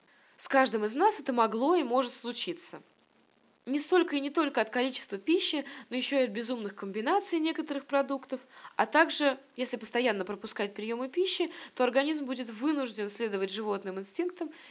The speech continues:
и требовать компенсации. О превентивных мерах в подобных ситуациях известно почти всем. Это и стакан теплой воды за некоторое время до застолья,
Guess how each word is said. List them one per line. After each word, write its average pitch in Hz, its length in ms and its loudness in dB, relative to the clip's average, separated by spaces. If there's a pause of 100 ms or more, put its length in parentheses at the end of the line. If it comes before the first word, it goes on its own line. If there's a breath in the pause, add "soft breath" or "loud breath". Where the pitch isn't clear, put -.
(140)
и 247 60 -6
требовать 254 440 0
компенсации. 233 840 -6 (680 loud breath)
О - 80 4
превентивных 277 760 2
мерах 403 300 6
в - 80 -14
подобных 214 480 4
ситуациях 185 720 2
известно 311 400 0
почти 233 340 -6
всем. 165 420 -4 (1000 soft breath)
Это 302 240 2
и 330 60 4
стакан 311 400 0
теплой 294 340 -2
воды 240 320 2
за 214 140 -2
некоторое 208 400 -2
время 202 320 -2
до 185 100 -10
застолья, 180 720 -2